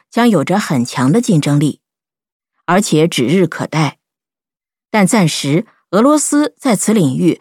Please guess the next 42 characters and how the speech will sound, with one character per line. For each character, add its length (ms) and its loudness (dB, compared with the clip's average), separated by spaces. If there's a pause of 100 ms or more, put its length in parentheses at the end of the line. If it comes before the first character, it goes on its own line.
(120)
还 180 0
是 260 2
首 240 -2
屈 200 -2
一 120 2
指 240 -6
的。 220 -8 (960)
可 140 0
以 100 4
说， 340 -2 (520)
目 180 2
前 260 0
世 160 0
界 140 2
上 180 0
的 120 0
核 180 -2
电 160 2
站 180 2
项 220 0
目 100 2
合 240 -4
同， 300 -4 (420)
三 240 2
分 140 2
之 120 0
二 280 0 (200)
由 200 2
俄 160 0
罗 140 2
斯 240 -2
核 180 -2
能 160 2
集 160 -4
团 220 -4
签 240 -2
订。 200 -2 (1300)
成 180 0
就 160 2
的 100 0
根 240 2
本 300 -4